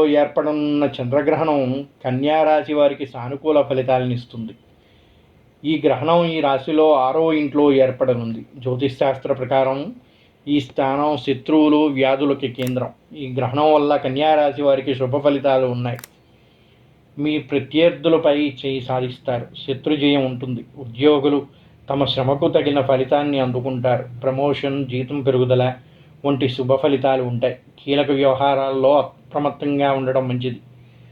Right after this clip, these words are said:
ఆరోగ్యం, ఐశ్వర్యం పుష్కలంగా ఉంటుంది. ఈ రాశి వారికి గ్రహణ సమయంలో మహాలక్ష్మి అష్టకం చదువుకోవడం వల్ల మరీ అత్యంత శుభ ఫలితాలు లభిస్తాయి అని చెబుతూ ఉన్నారు.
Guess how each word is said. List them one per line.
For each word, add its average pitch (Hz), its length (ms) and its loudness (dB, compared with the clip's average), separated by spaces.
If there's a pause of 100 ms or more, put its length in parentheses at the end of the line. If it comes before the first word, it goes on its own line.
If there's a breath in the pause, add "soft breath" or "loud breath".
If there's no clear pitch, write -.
(240 soft breath)
ఆరోగ్యం, 147 840 2
ఐశ్వర్యం 147 520 0
పుష్కలంగా 147 720 0
ఉంటుంది. 127 460 -6 (920 soft breath)
ఈ 143 100 2
రాశి 131 340 2
వారికి 139 680 0
గ్రహణ 139 320 2
సమయంలో 147 640 2
మహాలక్ష్మి 143 840 -2
అష్టకం 139 460 -2
చదువుకోవడం 131 560 2
వల్ల 131 300 0 (760 soft breath)
మరీ 127 440 -2
అత్యంత 151 500 0
శుభ 135 280 0
ఫలితాలు 131 460 2
లభిస్తాయి 123 840 -2
అని 123 100 -4
చెబుతూ 123 340 -8
ఉన్నారు. 117 380 -8